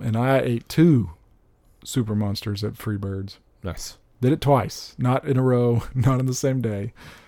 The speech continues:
Speaker 1: but I did it twice. And the first time I was like, "Oh man, there's no way I'm gonna,"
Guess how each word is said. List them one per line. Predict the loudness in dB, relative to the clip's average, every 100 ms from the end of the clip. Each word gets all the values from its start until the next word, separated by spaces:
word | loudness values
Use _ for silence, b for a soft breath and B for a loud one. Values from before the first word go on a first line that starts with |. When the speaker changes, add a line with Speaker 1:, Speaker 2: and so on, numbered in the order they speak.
| B -8
Speaker 1:
but | -4
I |
did | -2 -2
it | -2
twice. | -4 -2 -4 -8 -20 b b b 0
And | 2
the |
first | 4 2 4
time | 2 4
I |
was | 2
like, | 0 -2
"Oh | 0 2
man, | 2 2 0
there's | 0
no | -2
way | -2 0
I'm | 0
gonna," | -2